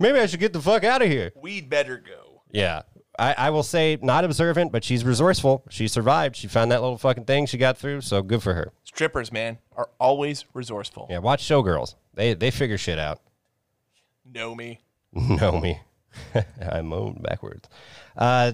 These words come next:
Speaker 1: the C G for the force field on the ship was pretty sweet. We already talked C G, but
Speaker 2: Really
Speaker 1: I like
Speaker 2: good.
Speaker 1: that blue
Speaker 2: Yeah.
Speaker 1: stuff. Uh, the way when it first opens up and that chick's like, "Oh, it's so beautiful," and it's that blue light. That's all really fucking cool, I
Speaker 2: Those
Speaker 1: think.
Speaker 2: people are fucking stupid.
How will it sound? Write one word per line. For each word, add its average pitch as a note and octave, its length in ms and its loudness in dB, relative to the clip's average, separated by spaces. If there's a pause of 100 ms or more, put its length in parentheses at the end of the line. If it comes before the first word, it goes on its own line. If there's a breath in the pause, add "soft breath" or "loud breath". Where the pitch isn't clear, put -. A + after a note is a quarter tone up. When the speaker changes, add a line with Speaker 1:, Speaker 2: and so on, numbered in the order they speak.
Speaker 1:
the A#2 220 0
C E3+ 220 -4
G D3 200 2
for D3+ 140 0
the A2+ 80 0
force D#3 300 -2
field D#2+ 400 -6
on G2 140 -4
the F#2+ 60 -2
ship G#2+ 300 -4
was E2+ 120 -6
pretty E2+ 220 -6
sweet. F2 280 -6
We G2+ 100 0
already G#2+ 160 2
talked F#2+ 220 -2
C F2 140 -8
G, E2+ 180 -10
but E2 100 -2
Speaker 2:
Really A2+ 100 2
Speaker 1:
I B2 40 4
like D#3 160 4
Speaker 2:
good. - 60 0
Speaker 1:
that C#3+ 180 2
blue A2+ 180 0
Speaker 2:
Yeah. C3 60 2
Speaker 1:
stuff. A#2+ 480 -2 (100)
Uh, G2 440 2 (380 loud breath)
the G#2+ 80 -4
way C3+ 160 4
when C3 140 -2
it A#2+ 140 -2
first A#2+ 280 0
opens A2 300 2
up A2 160 4
and G#2+ 80 -6
that G2 100 -2
chick's G2+ 240 -4
like, F#2 180 -4
"Oh, A2+ 160 -4
it's G#2 100 -6
so A#2 180 -4
beautiful," G2 500 -6
and E2 80 -6
it's D#2+ 100 -14
that E2+ 180 -4
blue G2+ 180 0
light. F#2+ 300 0
That's G2 200 -4
all F2+ 180 0
really F2+ 260 -2
fucking F2+ 340 -4
cool, F2 240 -2
I E2 80 -2
Speaker 2:
Those C4+ 160 2
Speaker 1:
think. - 100 -10
Speaker 2:
people D4 220 -8
are F3+ 180 2
fucking D#3+ 400 -4
stupid. B2+ 520 -12